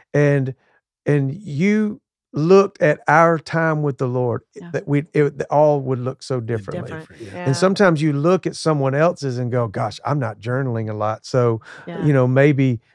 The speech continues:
Speaker 1: maybe that's why I don't have that good of a relationship with the Lord. I need to journal more. Or I need to do this more."
Speaker 2: Yeah.
Speaker 1: But I think in a lot of ways, all secret place time is, is just go be with God.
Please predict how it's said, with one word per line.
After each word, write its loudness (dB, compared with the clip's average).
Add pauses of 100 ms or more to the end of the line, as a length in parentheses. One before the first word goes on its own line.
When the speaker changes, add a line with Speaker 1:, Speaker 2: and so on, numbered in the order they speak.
(120)
Speaker 1:
maybe 2
that's 0
why 0
I -2
don't -6
have -4
that -6
good -4
of -8
a -8
relationship -10
with -10
the -8
Lord. -4
I -4
need -6
to -10
journal -6
more. -8
Or -4
I -6
need -8
to -10
do -6
this -4
more." -2 (140)
Speaker 2:
Yeah. -12 (120)
Speaker 1:
But 2
I 2
think 0
in -2
a 0
lot 4
of 0
ways, 0 (380)
all 6
secret -2
place -2
time -4
is, -4 (320)
is -4
just -8
go -4
be -4
with -6
God. -6